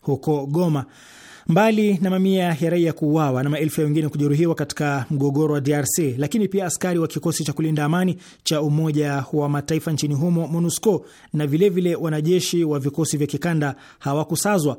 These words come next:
Wanajeshi kadhaa, wakiwemo Afrika Kusini na Uruguay, waliuawa hivi karibuni, mbali na makumi ya wengine kujeruhiwa.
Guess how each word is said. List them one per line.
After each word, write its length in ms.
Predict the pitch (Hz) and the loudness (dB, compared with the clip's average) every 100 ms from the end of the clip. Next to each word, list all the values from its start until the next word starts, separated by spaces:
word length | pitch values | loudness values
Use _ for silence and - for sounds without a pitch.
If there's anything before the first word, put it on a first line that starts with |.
| - _ | -10 _
Wanajeshi 440 | 185 202 233 - 196 | 0 2 2 0 0
kadhaa, 500 | 180 170 202 196 170 | 0 2 2 0 -2
wakiwemo 460 | 165 151 175 175 165 | -4 -2 0 0 0
Afrika 260 | - 165 | -2 -4
Kusini 580 | 160 151 190 202 196 185 160 | -2 0 2 2 2 0 -2
na 220 | 165 147 151 202 | -2 -2 2 4
Uruguay, 380 | 185 151 139 139 - - 147 | 4 2 0 -2 -18 -6 -2
waliuawa 640 | 151 156 156 170 165 151 | 0 2 2 2 0 0
hivi 180 | 156 147 | -2 -2
karibuni, 520 | 151 147 180 156 - _ _ | -2 2 2 0 -4 _ _
mbali 580 | 139 147 165 151 139 131 | -2 2 2 2 0 0
na 180 | 143 143 | -2 -2
makumi 300 | 139 143 151 | -2 -2 -2
ya 60 | 143 | 0
wengine 300 | 147 160 156 | 0 0 0
kujeruhiwa. 520 | 165 180 190 175 | 0 4 4 4